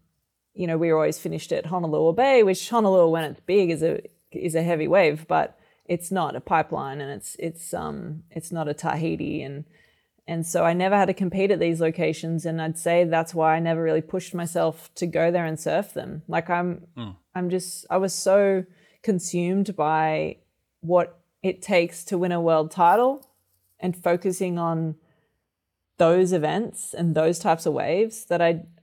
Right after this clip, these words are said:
Speaker 1: I really didn't push myself outside, outside of that zone to learn anything new. Or I don't know, I almost feel like I'm not a real surfer because I wasn't interested in, like, chasing a swell to,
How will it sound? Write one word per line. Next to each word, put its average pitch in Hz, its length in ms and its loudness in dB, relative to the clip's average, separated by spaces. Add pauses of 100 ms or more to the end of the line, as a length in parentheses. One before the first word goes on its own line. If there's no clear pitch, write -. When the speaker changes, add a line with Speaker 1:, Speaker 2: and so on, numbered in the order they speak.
Speaker 1:
I 170 100 -2
really 190 380 2
didn't 180 220 -2
push 180 200 -4
myself 165 400 -4
outside, 160 520 2 (100)
outside 165 480 0
of 160 80 -2
that 165 200 -2
zone 160 340 -2
to 175 100 -2
learn 160 340 0
anything 175 340 -2
new. 156 220 -2
Or 156 200 0 (420)
I 208 80 -2
don't 254 100 4
know, 262 100 2
I 202 120 6
almost 226 260 2
feel 196 200 2
like 180 200 2
I'm 175 160 0
not 185 120 2
a 185 40 6
real 175 280 4
surfer 175 440 2
because 165 260 0
I 170 100 4
wasn't 170 360 0 (100)
interested 180 460 -2
in, 175 140 0
like, - 200 -8
chasing 190 420 2
a 185 60 2
swell 180 440 4
to, 156 140 4